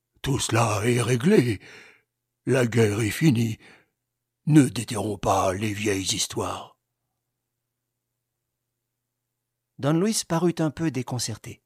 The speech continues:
Speaker 2: Cependant, il continua. En mille neuf cent dix-sept, une épouvantable aventure se déroula dans l'île de Sarek.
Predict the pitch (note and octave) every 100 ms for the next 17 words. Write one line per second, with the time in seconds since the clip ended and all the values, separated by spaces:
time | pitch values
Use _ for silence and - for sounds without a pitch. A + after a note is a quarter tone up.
0 | _ _ _ _ _ _ _ _ _ _
1 | _ _ _ _ _ _ _ _ _ _
2 | _ _ _ _ _ - G2 F#2 F#2+ A#2
3 | - _ E3 D#3 F3 - C3 D#2+ - _
4 | _ _ _ _ _ _ _ _ _ -
5 | - - _ _ _ _ _ _ _ -
6 | C#3+ C#3+ A3 A3 G#3+ - F#3+ D3+ C3+ -
7 | F3+ D#3+ - _ _ _ _ _ _ _
8 | - D3+ F3+ A#3+ G#3+ G#3 G#3 E3 D3+ C#3
9 | - A#2+ - - A2+ B2 B2+ C3 F#2+ -
10 | G2 G#2+ G#2+ A#2+ G2 G#2 - A2+ F2+ F2
11 | - -